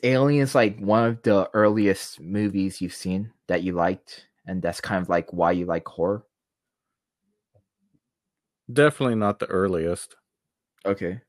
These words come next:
Speaker 2: Yeah. I, I
Speaker 1: Wait.
Speaker 2: like, um, I can't really think of what would be the,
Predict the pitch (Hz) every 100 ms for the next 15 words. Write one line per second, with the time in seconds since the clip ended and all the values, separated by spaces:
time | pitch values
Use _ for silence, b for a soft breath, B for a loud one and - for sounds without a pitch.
0 | _ _ _ _ - - 82 - 104 -
1 | _ - 110 113 110 120 117 - 117 107
2 | 101 98 98 95 _ _ _ _ _ _
3 | - - _ b b b b b b _
4 | - - _ - - 143 175 185 180 113
5 | - _ _ _ _ - b b b b
6 | b _ 127 131 120 104 110 110 107 110
7 | 104 101 104 101 101 95 92